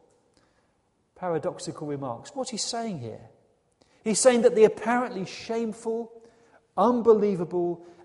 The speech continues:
and impossible parts of the Christian gospel are the essential bits. You strip these out, you've nothing left to believe in. If you're going to accept the gospel, you've got to accept it all. The Son of God,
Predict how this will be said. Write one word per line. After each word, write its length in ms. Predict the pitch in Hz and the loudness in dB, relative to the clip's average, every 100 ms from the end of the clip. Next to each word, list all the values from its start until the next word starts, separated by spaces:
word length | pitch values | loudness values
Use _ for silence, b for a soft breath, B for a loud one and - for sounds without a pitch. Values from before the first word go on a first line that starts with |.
| - | -4
and 180 | 180 170 | 0 2
impossible 600 | 180 185 220 - 220 202 | 2 2 -6 -6 -4 -6
parts 320 | - 196 151 | -2 -4 -4
of 40 | - | -8
the 80 | |
Christian 340 | 170 180 - 170 | -8 -8 -10 -10
gospel 480 | 160 143 - 160 151 B - | -10 -10 -8 -10 -10 B -14
are 300 | 170 208 208 | -10 -8 -6
the 240 | 185 196 - | -4 -6 -6
essential 1040 | 170 - - 196 208 180 - - 196 196 185 131 120 | -10 -10 -10 -10 -10 -12 -18 -12 -10 -10 -14 -20 -8
bits. 840 | 175 131 - - - - - - _ _ _ _ _ _ _ _ _ - | -8 -8 -12 -16 -14 -14 -16 -20 _ _ _ _ _ _ _ _ _ -2
You 180 | 247 | 0
strip 380 | 254 - 269 196 | 2 0 0 2
these 240 | 220 208 147 | 2 2 2
out, 180 | 156 165 | 0 -2
you've 160 | 147 | -4
nothing 300 | 175 185 196 | -2 -2 -2
left 200 | 185 175 | -6 -4
to 60 | 196 | -6
believe 280 | 190 202 139 | -4 -4 -4
in. 160 | 104 - _ _ _ _ _ _ _ _ _ _ - | -8 -16 _ _ _ _ _ _ _ _ _ _ -12
If 100 | 131 | -6
you're 100 | 151 | -2
going 120 | 202 | 0
to 60 | |
accept 260 | 214 - 175 | 0 -2 -4
the 60 | 170 | -2
gospel, 680 | 202 - - 202 196 B B B _ - | -2 -2 -2 -4 -4 B B B _ -18
you've 120 | 117 | -8
got 140 | 156 | -6
to 60 | 175 | -6
accept 320 | 170 185 175 | -8 -10 -10
it 60 | 196 | -8
all. 340 | 165 110 - - _ _ _ _ _ _ _ | -8 -10 -16 -20 _ _ _ _ _ _ _
The 80 | 131 | -12
Son 240 | - 151 | -10 -10
of 140 | 147 | -12
God, 340 | - 165 104 | -10 -10 -10